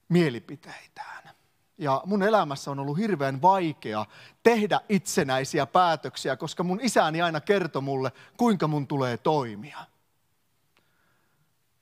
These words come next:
Mä huomasin, että mä väärällä tavalla opein turvautumaan ja turvaamaan toiseen ihmiseen.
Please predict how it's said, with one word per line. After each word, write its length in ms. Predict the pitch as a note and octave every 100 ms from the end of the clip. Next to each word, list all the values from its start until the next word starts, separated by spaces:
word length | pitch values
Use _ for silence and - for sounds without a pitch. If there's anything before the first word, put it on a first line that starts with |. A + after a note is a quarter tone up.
| _ _ _ _ _
Mä 100 | E3
huomasin, 340 | E3+ G#3 F3 F3+
että 160 | D#3
mä 100 | F#3+
väärällä 460 | A3 A#3 F#3 C#3+ C3+
tavalla 540 | - D3 C#3 A#2+ A#2 -
opein 640 | F3+ - D3 B2 A#2+ A2+ - - _ _ - -
turvautumaan 840 | A#3 G3+ E3+ C3 B2 A#2+ B2 A#2+
ja 60 | B2+
turvaamaan 720 | G#3+ F#3+ D#3+ C3 C3 C#3 C#3
toiseen 600 | A3 G3+ E3 C#3 A2+ G2+
ihmiseen. 720 | G2 - A2+ - - -